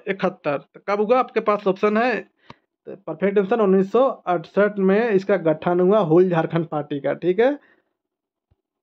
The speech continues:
नेक्स्ट प्रश्न देखते हैं, हुल झारखंड पार्टी के संस्थापक कौन था? अब इसका संस्थापक कौन था? तो चार ऑप्शन है आपके पास, पॉल दयाल, ठेवले उरांव, जस्टिन रिचर्ड और जयपाल सिंह,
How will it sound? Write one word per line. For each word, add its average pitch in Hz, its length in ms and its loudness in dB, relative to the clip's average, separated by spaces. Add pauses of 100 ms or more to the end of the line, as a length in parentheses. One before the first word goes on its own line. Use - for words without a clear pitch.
(480)
नेक्स्ट 175 260 -8
प्रश्न 175 220 -4
देखते 170 240 -4
हैं, 214 260 -4 (600)
हुल 254 180 0
झारखंड 220 300 -2
पार्टी 190 280 -2
के 214 60 -12
संस्थापक 175 640 -4
कौन 185 160 2
था? 185 80 0
अब 175 60 0
इसका 170 180 -4
संस्थापक 175 640 -4
कौन 185 180 0
था? 185 200 0 (380)
तो 151 140 -20
चार 170 160 -2
ऑप्शन 180 280 -2
है 185 60 0
आपके 190 180 -6
पास, 190 320 -2 (420)
पॉल 190 280 2
दयाल, 190 360 2 (240)
ठेवले 185 320 2
उरांव, 202 400 2
जस्टिन 185 460 0
रिचर्ड 190 340 2
और 196 60 2
जयपाल 160 460 0
सिंह, 185 340 -4